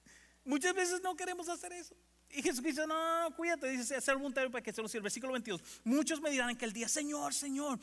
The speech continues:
no profetizamos en tu nombre, en tu nombre echamos fuera demonios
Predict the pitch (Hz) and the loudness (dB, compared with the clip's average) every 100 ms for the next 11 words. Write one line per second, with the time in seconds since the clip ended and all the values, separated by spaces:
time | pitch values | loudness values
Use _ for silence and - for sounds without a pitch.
0 | - - 220 277 285 311 294 - 254 - | -8 -2 0 0 0 -2 -2 -2 0 0
1 | 247 311 294 254 233 220 214 185 - - | 0 0 0 0 -4 -2 -2 -2 -4 -6
2 | - 240 240 233 262 294 285 277 254 240 | -2 0 0 -2 0 -2 -2 0 -2 -2
3 | 247 262 220 269 254 | 0 2 2 2 0